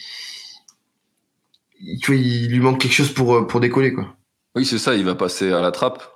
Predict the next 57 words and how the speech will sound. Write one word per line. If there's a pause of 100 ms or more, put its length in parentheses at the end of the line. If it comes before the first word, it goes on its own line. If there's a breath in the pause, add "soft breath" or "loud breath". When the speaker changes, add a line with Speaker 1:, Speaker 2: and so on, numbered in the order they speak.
(120)
Speaker 2:
au
final,
Speaker 1:
Exactement.
Speaker 2:
euh, (600 loud breath)
parce
que,
euh, (180)
parce
que,
bah,
c'était
pas
assez
clair,
euh,
les
gens,
ils
s'étaient
pas
formés, (300)
il
y
a
plein,
plein
de,
de
trucs.
Et
c'est
pareil
sur
un
site
internet,
hein. (500 loud breath)
Speaker 1:
Mm.
Speaker 2:
C'est
un
truc,
d'ailleurs,
que, (160)
qui
est
souvent
pas
très
bien
fait
par,
euh,
les
gens
qui
sont
techniques,